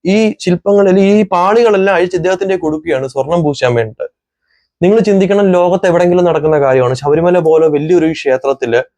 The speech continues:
അവിടുത്തെ സ്വർണ്ണപ്പാളികള് പൂശാൻ വേണ്ട, സ്വർണം പൂശാൻ വേണ്ടിയിട്ട് ഒരു സ്-, ഉണ്ണികൃഷ്ണൻ പോറ്റിക്ക് എടുത്ത് കയ്യിലോട്ട് കൊടുക്കുകയാണ്. എന്തിന്റെ അടിസ്ഥാനത്തിലാണ് കൊടുക്കുന്നത്? ഇനി ദേവസ്വം, തിരുവിതാംകൂർ ദേവസ്വം ബോർഡിന്റെ ഒരു മാനുവൽ അനുസരിച്ച്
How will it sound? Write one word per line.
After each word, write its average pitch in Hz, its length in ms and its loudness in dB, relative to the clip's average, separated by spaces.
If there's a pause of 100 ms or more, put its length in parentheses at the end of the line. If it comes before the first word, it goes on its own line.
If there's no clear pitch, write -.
(280)
അവിടുത്തെ 175 560 2
സ്വർണ്ണപ്പാളികള് 147 1000 -2 (500)
പൂശാൻ 160 320 0
വേണ്ട, 156 180 0
സ്വർണം 160 380 0
പൂശാൻ 151 320 0
വേണ്ടിയിട്ട് 127 500 -2 (680)
ഒരു 226 240 2
സ്-, - 120 -8 (160)
ഉണ്ണികൃഷ്ണൻ 208 560 0
പോറ്റിക്ക് 175 300 0
എടുത്ത് 156 200 -2
കയ്യിലോട്ട് 156 300 0
കൊടുക്കുകയാണ്. 127 480 -2 (800)
എന്തിന്റെ 175 300 2
അടിസ്ഥാനത്തിലാണ് 190 580 0
കൊടുക്കുന്നത്? 170 520 -2 (320)
ഇനി 160 180 2 (180)
ദേവസ്വം, 165 360 2
തിരുവിതാംകൂർ 180 480 2
ദേവസ്വം 170 360 0
ബോർഡിന്റെ 180 320 2
ഒരു 180 100 2
മാനുവൽ 160 420 2
അനുസരിച്ച് 139 460 -2